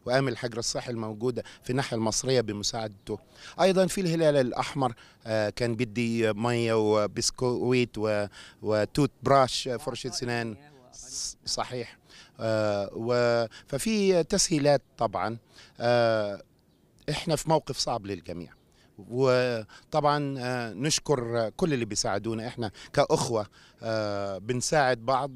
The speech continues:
نساعد الإنسانية. آه، أشكر مصر على كل مساعدتها لينا ولشعب الفلبين. والشكر ده مش بس مني شخصيا، لكن من الح-، حكومتي، وأهم شيء من الفلبينيين اللي بيوصلوا الأرض،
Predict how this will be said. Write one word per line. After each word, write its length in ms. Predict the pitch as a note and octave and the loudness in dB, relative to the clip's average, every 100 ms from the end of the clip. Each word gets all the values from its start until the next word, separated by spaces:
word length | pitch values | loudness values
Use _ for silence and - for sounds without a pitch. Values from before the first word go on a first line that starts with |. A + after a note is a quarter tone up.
| A#2 | -8
نساعد 360 | A2+ C#3+ B2+ | -2 2 2
الإنسانية. 720 | A#2+ A#2 A2+ - A2+ A2+ A2+ A#2 - - - | 0 -6 -6 -4 -4 -2 -4 -6 -12 -16 -2
آه، 300 | A2 G#2+ A2 | 0 2 2
أشكر 380 | D3 - D3 C3 | 0 0 0 0
مصر 400 | C3 C#3+ - A#2+ | 0 0 0 0
على 280 | A#2 A2 A2 | 2 2 0
كل 220 | - A2+ | -4 -8
مساعدتها 640 | G2+ - G2 G#2+ - G2+ G2 - - G#2+ | -6 -6 -4 -6 -6 -10 -12 -16 -12 -2
لينا 360 | A#2+ A#2 A#2 | 0 2 2
ولشعب 560 | A2 G2+ G#2 - A#2+ G#2 | 0 -2 -2 2 2 0
الفلبين. 640 | G2 - G2 F2 G#2+ G2+ - - - | -6 -8 -8 -6 -4 -4 -8 -20 -4
والشكر 420 | A#2 - D#3 C#3+ | 0 2 2 2
ده 180 | C#3 C#3 | 4 4
مش 260 | C3+ D3 - | 4 -4 -4
بس 260 | C#3+ - | -4 -4
مني 320 | C3+ C#3 B2+ A#2 | -4 -4 -4 -6
شخصيا، 580 | - A2 - D#3+ B2+ F2+ - - | -10 -12 -8 -6 -6 -8 -12 -8
لكن 240 | B2+ - A#2+ | -8 -6 -4
من 140 | A#2+ | -4
الح-، 180 | A2+ - - - | -2 -4 -6 -10
حكومتي، 480 | - A#2 D3 C3 C3 | -6 0 2 2 0
وأهم 500 | B2 A#2 B2+ D3+ C#3+ | 0 2 2 2 2
شيء 260 | A#2 C3 A2 _ _ - | -2 -4 -6 _ _ -4
من 120 | C#3 | -2
الفلبينيين 1500 | B2+ A#2+ A2 G#2+ F2+ - - - - C#3+ C#3+ C3+ C#3+ D3 C#3+ - | 0 0 2 0 -4 -10 -20 -14 -4 0 2 2 4 4 2 0
اللي 220 | C3+ C3 | 0 0
بيوصلوا 520 | A#2+ A#2 - C3+ B2 | 2 0 0 0 0
الأرض، 600 | A#2 - C3 A2 G#2 A2 | -2 -2 -2 -2 -2 -2